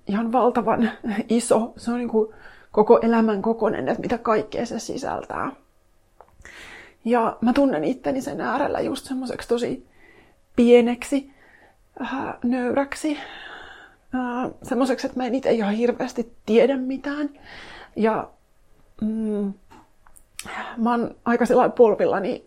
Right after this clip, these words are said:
niinku sen asian äärellä, että mä opetan sitä, mä ohjaan sitä. Ja sen takia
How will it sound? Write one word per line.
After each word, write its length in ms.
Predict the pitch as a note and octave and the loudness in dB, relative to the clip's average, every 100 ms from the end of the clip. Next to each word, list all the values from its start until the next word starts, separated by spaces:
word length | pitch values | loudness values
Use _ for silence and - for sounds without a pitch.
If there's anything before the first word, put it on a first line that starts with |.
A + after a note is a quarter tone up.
| - | -12
niinku 220 | B3+ B3 | -6 -4
sen 420 | B3+ - B3+ B3+ - - - - - - - - - _ _ - | -2 -2 -2 -4 -12 -20 -20 -20 -20 -20 -20 -20 -20 _ _ -6
asian 400 | C4+ - - - | -4 -2 -2 0
äärellä, 500 | C#4 - - - C#4 | 0 0 -2 -2 -2
että 160 | C#4 | 0
mä 160 | C4+ C4+ | 0 2
opetan 560 | C#4+ C#4+ - - - C#4+ | 0 0 -4 -6 -8 -8
sitä, 280 | - - - - - - - _ - - | -6 -6 -8 -12 -18 -20 -20 _ -20 -14
mä 80 | - - | 0 4
ohjaan 580 | C4 - C4 D3 D3+ | 6 4 0 0 0
sitä. 300 | C#4+ - - - - - - _ _ - _ _ - - - - | -4 -6 -8 -8 -12 -20 -20 _ _ -20 _ _ -20 -20 -12 -2
Ja 420 | A#3 A#3 D3+ - - _ - - - - - - - - - | 2 2 0 -4 -12 _ -12 -8 -8 -10 -12 -14 -16 -20 -20
sen 260 | - C4 C4 | -6 -2 0
takia 340 | C#4 A#3 G#3 | 0 0 -2